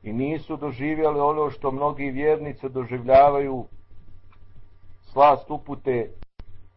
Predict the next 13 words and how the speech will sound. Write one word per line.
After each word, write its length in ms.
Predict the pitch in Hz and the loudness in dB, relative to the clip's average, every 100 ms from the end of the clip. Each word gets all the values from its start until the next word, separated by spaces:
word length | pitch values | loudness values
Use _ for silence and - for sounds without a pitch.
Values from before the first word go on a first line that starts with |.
| _ - - _ _ _ _ - - - - - - - - - - _ _ | _ -20 -20 _ _ _ _ -18 -12 -12 -10 -12 -14 -18 -20 -20 -20 _ _
i 80 | - | -16
slast 440 | - 120 139 135 - | -2 6 6 6 0
čitanja 680 | 143 139 151 143 135 127 - - - - - - - - - - - - - - - - - - - - - - - - - - - - - - | -8 0 2 2 4 2 0 -10 -12 -14 -18 -16 -12 -8 -8 -10 -12 -12 -10 -8 -8 -10 -12 -10 -8 -8 -12 -16 -20 -20 -20 -20 -18 -14 -12 -10
riječi 520 | 110 131 135 135 123 | -2 2 0 0 -4
Muhammeda 520 | 110 113 127 131 123 | -4 -2 -2 -2 -2
sallallahu 540 | - 117 120 123 117 | -2 0 2 2 2
alejhi 320 | 117 123 117 117 | -2 -2 -4 -8
ve 100 | 104 | -10
sellem. 380 | - 120 110 92 - - - - - - - - - - - - - - - - - - - - - - - - - - - - - - - - | -6 -6 -6 -10 -14 -14 -16 -16 -10 -8 -8 -12 -16 -18 -12 -10 -8 -8 -10 -16 -20 -20 -20 -16 -12 -10 -12 -12 -10 -8 -6 -8 -8 -10 -10 -6
Ali 220 | 101 110 | -4 0
zato 320 | 120 143 165 | 2 2 0
ćemo 280 | - 147 139 | -8 -4 -4
mi 380 | 147 151 147 | -2 -6 -6